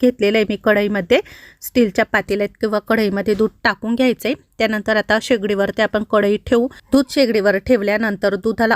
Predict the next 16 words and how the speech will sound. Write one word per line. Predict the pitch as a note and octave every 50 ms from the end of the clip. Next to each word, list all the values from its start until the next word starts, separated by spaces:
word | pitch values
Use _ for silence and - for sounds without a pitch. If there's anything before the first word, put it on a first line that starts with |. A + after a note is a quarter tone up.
| -
उकळी | - A3 - - C4+ C4+
येईपर्यंत | B3+ A3 G3+ - G#3 G3+ F#3+ G3+ -
वाट | A3+ A3 G#3 G3 G3
बघायची | F#3 A3 G3 F#3 A3 G#3+ G#3+ - - A3+ A3+
आहे. | G3+ A3+ D4+ - _ _ -
दूध | A#3 A3+ - -
उकळल्यानंतर | - A3 - - A3 G#3+ G#3+ G#3+ G#3+ G#3 G3+ G3+ - A3+ A3+ -
एकसारखं | A3+ A3 - - - A#3 G#3 G3+ - - A3
असं | G3 - A#3+ A3
ढवळत | G#3 B3 A3+ G#3+ G#3+ G#3+ A#3+ - -
राहायचं, | B3+ A#3+ A3+ F#3+ - - A3+ D4 - _ - - - - - - -
दूध | G3+ B3 B3+ B3+
लागू | B3+ A#3 A#3 G#3+ G3+ G3+ G#3
द्यायचं | G3+ A3 G#3+ G#3+ - - A#3+
नाही | B3 B3 A#3 - -
तळाला. | A3+ G#3 G3 F#3+ G3 G3+ A3+ E4